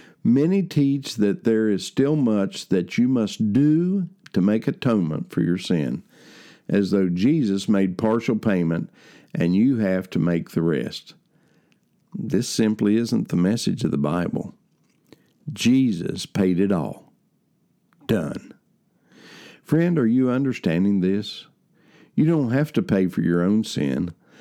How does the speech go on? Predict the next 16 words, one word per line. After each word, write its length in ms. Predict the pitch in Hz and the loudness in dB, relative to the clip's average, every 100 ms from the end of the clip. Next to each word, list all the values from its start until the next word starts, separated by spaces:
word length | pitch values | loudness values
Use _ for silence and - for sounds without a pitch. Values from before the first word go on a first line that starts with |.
| - - | -14 -2
A 120 | 104 | 2
miracle 500 | 113 131 156 156 147 | 4 2 0 0 0
of 160 | 104 | 0
divine 540 | 92 85 95 120 139 120 | 0 0 0 2 0 0
intervention 800 | 120 123 131 110 101 87 - 80 | 0 0 0 2 2 0 0 0
happened. 520 | 80 78 127 85 85 | 0 -2 -2 -2 0
God 360 | 92 107 131 123 | 0 0 -2 -4
stepped 420 | - 135 - 120 | -2 -2 -2 0
in 260 | 104 101 | 0 2
and 260 | 98 85 76 | 0 0 -2
took 280 | 156 165 - | -2 -2 0
your 160 | 156 | 0
punishment, 840 | 156 147 147 123 - - - - - _ _ _ _ _ _ _ _ _ _ | 0 -2 0 0 -2 -4 -4 -8 -18 _ _ _ _ _ _ _ _ _ _
all 260 | 110 101 65 | 0 2 0
of 120 | 62 | -4
it. 200 | - - | -8 -10